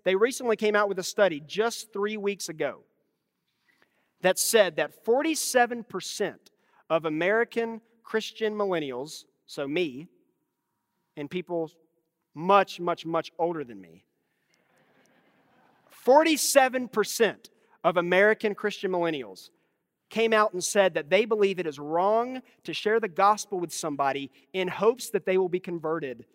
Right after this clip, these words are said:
to Christianity. Forty-seven percent. In this same study, these same American Christian millennials, like myself, ninety-four percent said that they still believe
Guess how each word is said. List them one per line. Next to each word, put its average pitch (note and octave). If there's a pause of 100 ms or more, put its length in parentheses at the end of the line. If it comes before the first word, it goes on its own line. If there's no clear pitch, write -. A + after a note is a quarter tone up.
(160)
to D3
Christianity. G#2 (1700)
Forty-seven E3+ (320)
percent. - (1600)
In A#3+
this B3
same B3+
study, F#3+ (560)
these F#3+
same A#3+
American G#3
Christian G#3+
millennials, G3
like E3+
myself, F#3 (1120)
ninety-four C4
percent A3+
said F#3+
that F3+
they F#3+
still C4
believe G3+